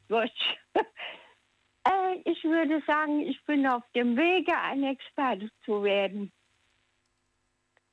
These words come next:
Würde ich mich mal vorsichtig ausdrücken. Aber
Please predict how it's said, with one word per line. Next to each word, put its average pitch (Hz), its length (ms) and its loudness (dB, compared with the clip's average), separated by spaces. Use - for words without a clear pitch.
Würde 214 180 0
ich - 160 -6
mich 233 240 -2
mal 202 300 0
vorsichtig 220 800 -2
ausdrücken. 175 680 -4
Aber 254 280 0